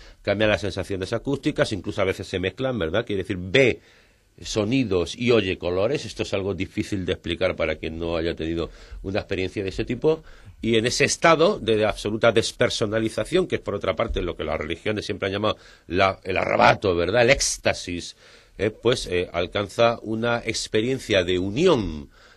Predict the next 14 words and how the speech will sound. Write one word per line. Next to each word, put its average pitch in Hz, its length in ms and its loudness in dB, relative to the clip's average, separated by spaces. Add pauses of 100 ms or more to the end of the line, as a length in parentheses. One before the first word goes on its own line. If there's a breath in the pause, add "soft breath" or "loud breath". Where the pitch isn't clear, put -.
(220 soft breath)
con 98 840 -4
lo 95 140 0
trascendente, 104 1040 -2
con 90 420 -4
la 90 140 2
divinidad, 98 580 -2
¿verdad? 110 360 -2 (460 loud breath)
Que 104 140 -2
le 107 160 0
crea, 117 480 2
eh, 82 840 -2 (200)
una 113 160 -2
fuerte - 320 -6
conmoción. - 520 -10